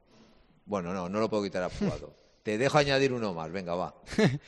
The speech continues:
Speaker 2: Pero
Speaker 1: tengo
Speaker 2: lo-,
Speaker 1: que añadir
Speaker 2: los tres
Speaker 1: a
Speaker 2: que he dicho te han gustado,
Speaker 1: Y Borja
Speaker 2: ¿no?
Speaker 1: Igle-, y Borja Iglesias para mí también.
Speaker 2: Sí, Borja.
Speaker 1: Porque es un jugador que ven-, es nuevo y ha sabido adaptarse perfectamente al juego del equipo y creo que además, eh, hace una muy buena pareja con Darder.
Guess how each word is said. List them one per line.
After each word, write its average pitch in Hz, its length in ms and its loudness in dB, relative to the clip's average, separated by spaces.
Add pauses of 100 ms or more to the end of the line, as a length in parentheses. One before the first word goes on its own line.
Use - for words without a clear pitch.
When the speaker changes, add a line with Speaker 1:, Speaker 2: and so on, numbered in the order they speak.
(100)
Speaker 2:
Pero 139 280 0
Speaker 1:
tengo - 160 2
Speaker 2:
lo-, 143 80 6
Speaker 1:
que 127 60 6
añadir 120 300 4
Speaker 2:
los 120 100 6
tres 113 100 8
Speaker 1:
a 110 40 6
Speaker 2:
que - 80 8
he - 40 8
dicho 165 840 8
te 143 60 0
han 147 80 0
gustado, 139 280 0
Speaker 1:
Y 127 60 4
Borja 139 220 6
Speaker 2:
¿no? 147 60 6
Speaker 1:
Igle-, 113 260 2
y 123 100 0
Borja 127 240 4
Iglesias 92 360 -2
para 85 220 -4
mí 82 120 -8
también. 80 320 -10
Speaker 2:
Sí, 139 180 0
Borja. 120 480 -4
Speaker 1:
Porque 107 240 0
es 117 80 -2
un 123 80 -2
jugador 127 320 8
que 117 120 2
ven-, 113 300 -2
es 110 200 -4
nuevo 147 480 6
y 117 260 2
ha 101 100 0
sabido 113 300 0
adaptarse 107 460 0
perfectamente 107 880 -4 (400)
al 101 260 0
juego 113 280 0
del 113 140 2
equipo 120 520 0
y 95 760 -2
creo 98 180 -4
que 90 100 -8
además, 98 540 -4
eh, 82 160 -8
hace 92 260 -6
una 90 760 -6
muy 104 160 -6
buena 104 220 -4
pareja 95 300 -4
con 90 160 -6
Darder. 76 360 -8